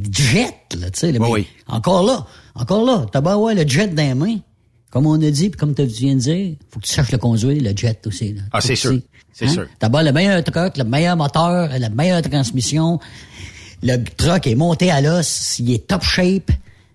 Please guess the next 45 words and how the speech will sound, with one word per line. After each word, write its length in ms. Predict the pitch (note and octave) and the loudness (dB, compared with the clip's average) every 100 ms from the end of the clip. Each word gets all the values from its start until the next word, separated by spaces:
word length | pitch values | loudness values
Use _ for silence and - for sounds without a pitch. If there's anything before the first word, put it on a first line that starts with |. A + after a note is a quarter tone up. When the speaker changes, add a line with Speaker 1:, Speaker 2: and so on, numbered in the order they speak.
| _ _ - | _ _ -10
Speaker 1:
Si 220 | - - | -8 -2
t'es 80 | A3+ | -2
pas 160 | - | 0
capable 380 | F3+ C#3 E3 F3 | 0 0 0 0
de 60 | C#3+ | 0
le 60 | |
chauffer, 540 | A2+ C3+ G#2+ D3+ D#3 D#3+ - | 0 -2 -2 0 -2 -4 -6
puis 200 | A2 A2+ | -2 0
comme 160 | C3+ C3+ | 0 0
tu 140 | - | -2
dis 160 | G#2+ B2+ | -4 -4
souvent, 300 | - B2 C#3+ | -2 0 0
dans 80 | A#2+ | 0
le, 160 | A2 | 0
dans 180 | G#2+ F#2 G2 | -2 -2 -2
le 80 | |
rentrer 320 | G#2 D3+ D3 E3+ | 0 0 2 2
dans 100 | C3+ | 2
le 60 | G2+ | 0
trou, 280 | D#3 F3 | 2 2
là, 180 | F#3+ F#3+ F3 - | 2 0 -2 -6
la 80 | A2 | -6
transmission, 480 | B2+ A#2+ A#2 D3 | -4 -4 -4 -2
ben 220 | C3 A2 G#2+ | 0 0 -2
écoute, 280 | G#2 D3+ | -2 -2
euh, 160 | G#2 F#2 F2+ F#2 - | -2 -2 -6 -10 -6
Speaker 2:
On 60 | |
va 20 | B2+ | -2
te 100 | F#3 | 0
dire, 100 | G#3 | 0
ça 120 | C#3+ | 0
doit 120 | C#3 | 0
être 60 | C#3+ | 0
dur, 140 | D3 | -2
ces 180 | E3+ D3 | -2 -2
Speaker 1:
c'est 60 | B2 | -2
ça, 120 | C3 | 0
là. 80 | G#3+ | 0
Speaker 2:
jointures, 260 | D3+ D#3 | 0 -2
pour 160 | - F2+ | -6 -8
certains, 300 | - - A2+ | -8 -6 -4
de 60 | G#2 | -4
temps 240 | G2 F2+ | -4 -2
en 120 | F2+ | -4
temps. 140 | D#2 | -6